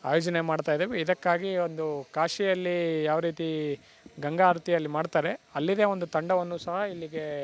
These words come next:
ಬರಮಾಡಿಕೊಂಡು ಅವರ ಮುಖಾಂತರವೇ ಇಲ್ಲೆಲ್ಲ ಗಂಗ-, ಕಾ-, ಕಾವೇರಿ ಆರತಿಯ ಒಂದು ಕಾರ್ಯಕ್ರಮವನ್ನು ಸಹ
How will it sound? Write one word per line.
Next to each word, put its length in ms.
ಬರಮಾಡಿಕೊಂಡು 1040
ಅವರ 180
ಮುಖಾಂತರವೇ 680
ಇಲ್ಲೆಲ್ಲ 380
ಗಂಗ-, 500
ಕಾ-, 220
ಕಾವೇರಿ 380
ಆರತಿಯ 360
ಒಂದು 240
ಕಾರ್ಯಕ್ರಮವನ್ನು 760
ಸಹ 500